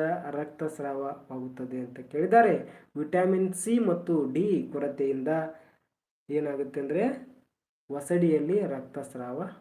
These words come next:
ಆಗುವಂಥದ್ದು. ಲವಂಗಗಳು, ಲವಂಗ ಅಂತ ಕೇಳಿದ್ದಾರೆ, ಹೂವಿನ ಮೊಗ್ಗು. ಲವಂಗ ಇದು ಯಾವುದು ಅಂದ್ರೆ ಹೂವಿನ ಮೊಗ್ಗು. ಇದ್ರ ಬಗ್ಗೆ ಹಲವಾರು ಬಾರಿ ಪರೀಕ್ಷೆಯಲ್ಲಿ ಕೇಳಿದ್ದಾರೆ. ಇವು ರಿಪೀಟೆಡ್ ಕ್ವಶನ್, ಇವನ್ನೇ ಕೇಳ್ತಾರೆ ನೋಡ್ರಿ.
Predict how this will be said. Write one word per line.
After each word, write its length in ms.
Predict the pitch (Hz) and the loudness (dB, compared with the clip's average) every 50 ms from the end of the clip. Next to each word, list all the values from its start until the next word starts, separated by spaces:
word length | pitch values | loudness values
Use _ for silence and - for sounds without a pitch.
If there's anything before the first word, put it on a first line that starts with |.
| _ _ _ _ - | _ _ _ _ -14
ಆಗುವಂಥದ್ದು. 1000 | 131 127 123 120 120 120 117 117 - 131 120 - 123 131 127 - - _ _ _ _ - 143 | -12 -12 -10 -10 -12 -12 -14 -14 -14 -14 -14 -12 -12 -12 -14 -14 -18 _ _ _ _ -4 2
ಲವಂಗಗಳು, 1000 | 151 165 180 190 214 247 262 254 254 233 226 190 190 190 180 175 175 175 151 | 4 6 8 10 10 8 8 8 8 6 6 6 6 4 6 6 4 4 2
ಲವಂಗ 420 | 151 156 165 180 208 226 233 226 202 | 2 4 4 6 6 6 4 4 4
ಅಂತ 260 | 185 175 170 175 180 | 2 2 2 0 -2
ಕೇಳಿದ್ದಾರೆ, 580 | 160 - - 151 156 156 175 190 190 165 131 | -2 0 0 2 2 2 2 2 2 0 0
ಹೂವಿನ 600 | 127 127 - - 175 190 202 208 208 202 208 208 196 | -2 -4 -2 2 2 4 4 4 4 4 4 2 2
ಮೊಗ್ಗು. 540 | 185 156 147 139 135 131 131 131 127 - - - - _ _ - | 0 0 0 -2 -2 -4 -6 -6 -6 -8 -12 -20 -20 _ _ -6
ಲವಂಗ 400 | 135 151 156 160 175 180 185 185 | -2 0 2 2 4 4 4 4
ಇದು 240 | 190 180 180 170 175 | 4 2 2 4 2
ಯಾವುದು 300 | 170 170 175 175 185 185 | 2 2 2 2 0 0
ಅಂದ್ರೆ 240 | 180 180 180 214 220 | 0 -2 -2 -4 -4
ಹೂವಿನ 440 | - - 165 156 160 165 170 175 196 214 196 | -4 -4 -2 0 2 2 2 2 0 -2 -4
ಮೊಗ್ಗು. 500 | 160 135 135 131 127 - 135 135 - - | -6 -6 -6 -6 -6 -6 -8 -8 -8 -6
ಇದ್ರ 160 | 143 147 139 - | -6 -6 -6 -4
ಬಗ್ಗೆ 240 | 151 156 170 175 175 | -4 -4 -4 -6 -6
ಹಲವಾರು 640 | 170 139 135 139 147 156 165 170 175 185 196 190 180 | -6 -4 -2 0 2 2 4 4 4 6 4 4 4
ಬಾರಿ 180 | 185 196 202 | 4 2 2
ಪರೀಕ್ಷೆಯಲ್ಲಿ 460 | 196 190 185 180 - - 180 180 175 | 2 0 -2 -4 -4 -2 -2 -2 -2
ಕೇಳಿದ್ದಾರೆ. 680 | 175 170 165 160 156 143 127 127 - - - _ _ _ _ _ _ - | 0 -2 -2 -2 -2 -4 -6 -8 -14 -18 -20 _ _ _ _ _ _ -4
ಇವು 380 | 147 160 175 185 190 202 202 180 | 0 2 4 6 6 6 4 4
ರಿಪೀಟೆಡ್ 600 | 165 160 156 - 190 175 185 202 196 190 190 - | 4 2 0 0 -2 0 2 2 2 2 2 0
ಕ್ವಶನ್, 360 | 190 185 - 190 185 185 175 | 0 -2 0 0 0 0 0
ಇವನ್ನೇ 640 | 156 139 - - 151 156 160 165 170 180 190 202 202 | -2 -2 -4 -4 -4 -2 0 0 2 2 2 2 0
ಕೇಳ್ತಾರೆ 480 | - - 180 175 175 170 170 156 151 | 0 0 0 0 0 0 -2 -2 -2
ನೋಡ್ರಿ. 520 | 151 151 143 143 131 120 120 - - - | -2 -2 -2 -4 -6 -8 -8 -12 -16 -20